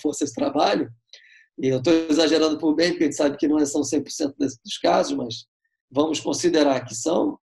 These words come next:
mas ele, ao mesmo tempo, ele sabe daquelas atividades que dificilmente podem ser automaticamente desligadas. E, por outro lado, nós também sabemos, e a gente ontem conversou com a, com a Silvia Bassi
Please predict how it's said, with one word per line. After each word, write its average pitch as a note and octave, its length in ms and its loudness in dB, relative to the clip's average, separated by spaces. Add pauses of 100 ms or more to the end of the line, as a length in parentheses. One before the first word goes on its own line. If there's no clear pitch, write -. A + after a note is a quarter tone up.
(180)
mas F3 320 0
ele, G3 240 4
ao F#3+ 180 2
mesmo G3+ 340 2
tempo, G3 280 0
ele G3+ 100 0
sabe G3 480 0
daquelas F3 420 -2
atividades D3+ 720 -2
que - 120 -12
dificilmente E3+ 760 -4
podem E3+ 300 0
ser E3+ 420 0 (300)
automaticamente D#3+ 1400 -2 (280)
desligadas. D3+ 800 0
E, E3 60 -2
por A3 160 0
outro A3 240 2
lado, F#3+ 380 2
nós F#3 340 0
também C#3+ 280 -2
sabemos, C#3+ 560 0
e D3 40 4
a C#3 60 2
gente D3 180 0 (220)
ontem D#3+ 500 2 (240)
conversou D3 540 2
com D#3+ 80 0
a, D#3 100 0 (140)
com D3 80 -2
a D3 60 0
Silvia D3+ 540 2
Bassi B2+ 540 -2